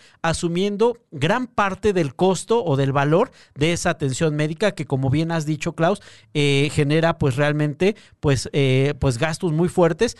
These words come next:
y, pues, en muchas ocasiones ha causado la quiebra de las, de las personas que han enfrentado este tipo de, de padecimientos, desafortunadamente, sin una protección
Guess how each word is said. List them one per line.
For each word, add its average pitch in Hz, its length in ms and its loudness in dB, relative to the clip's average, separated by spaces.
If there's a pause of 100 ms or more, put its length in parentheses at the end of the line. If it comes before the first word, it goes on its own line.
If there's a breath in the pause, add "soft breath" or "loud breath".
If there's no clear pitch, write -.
(180 loud breath)
y, 151 200 2
pues, 147 240 2
en 135 100 4
muchas 196 300 -2
ocasiones 180 600 2
ha 147 100 0
causado 156 460 2
la 139 140 0
quiebra 143 380 0
de 120 120 0
las, 110 300 -4 (280 loud breath)
de 139 160 2
las 143 160 0
personas 156 540 -2
que 147 80 -2
han 135 80 0
enfrentado 143 680 0 (180 loud breath)
este 139 260 -2
tipo 143 500 -2
de, 127 300 0
de 127 100 2
padecimientos, 147 720 -4
desafortunadamente, 143 1000 -4
sin 135 200 -4
una 147 200 -2
protección 151 560 0